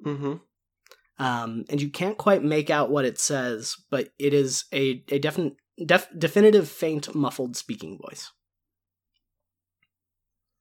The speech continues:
Speaker 1: Did you catch that?
Speaker 2: Um, I, it was hard to hear exactly what they were saying, but it sounded like someone talking.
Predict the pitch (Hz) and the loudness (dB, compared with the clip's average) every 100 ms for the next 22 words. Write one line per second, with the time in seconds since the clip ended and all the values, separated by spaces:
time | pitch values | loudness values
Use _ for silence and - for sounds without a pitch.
0 | _ _ - - 127 107 127 - 123 123 | _ _ -16 -6 -4 2 2 6 8 10
1 | 123 - _ _ _ _ _ _ _ _ | 8 2 _ _ _ _ _ _ _ _
2 | 143 135 120 120 98 _ _ _ _ _ | 2 4 2 -2 -4 _ _ _ _ _
3 | _ _ - 120 123 120 117 _ _ _ | _ _ -6 -2 -2 -2 -8 _ _ _
4 | _ _ - 120 - 143 - - 147 139 | _ _ -6 -6 -4 -4 -2 2 2 2
5 | 127 147 139 127 147 180 185 160 165 151 | 0 0 0 2 0 2 2 4 4 4
6 | 165 180 185 131 - 147 143 139 135 143 | 2 2 2 0 0 0 2 0 0 0
7 | 135 127 170 - 175 | 0 2 2 2 -6